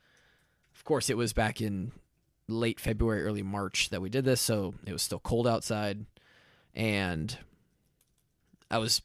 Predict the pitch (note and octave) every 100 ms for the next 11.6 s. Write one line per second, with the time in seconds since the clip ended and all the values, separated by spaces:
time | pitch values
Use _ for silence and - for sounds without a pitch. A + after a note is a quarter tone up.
0 | - - - D#3+ C#3 A#2 - F#2 B1+ -
1 | - _ - - G2+ - B2 F#2+ G2 B2+
2 | - A#2+ A2+ - A2 A2+ - G#2+ C2+ -
3 | _ _ _ _ _ _ A#2 B2 A#2+ B2
4 | A#2 A2+ G#2 G2+ - B2+ A#2 A#2+ G#2+ A2
5 | G#2+ G2 G2 - G#2 F#2+ F2+ F2 E2+ C#2+
6 | - - - - - - - - - -
7 | _ _ _ _ _ - C3+ C#3 G3 F#3
8 | - - D3+ F3+ F#3+ G3+ G3 - - A#2
9 | C#3+ - C3 - C3 A#2+ A2 - A2+ A2
10 | F#2+ E2 B1 - - - - - B2 D3
11 | C3 C3+ - G#2 A#2+